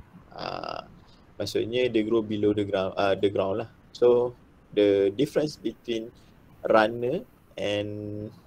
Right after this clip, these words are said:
ah, stolon adalah keadaannya di mana lah. Okey,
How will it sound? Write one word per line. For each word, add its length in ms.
ah, 320
stolon 560
adalah 400
keadaannya 560
di 160
mana 280
lah. 80
Okey, 320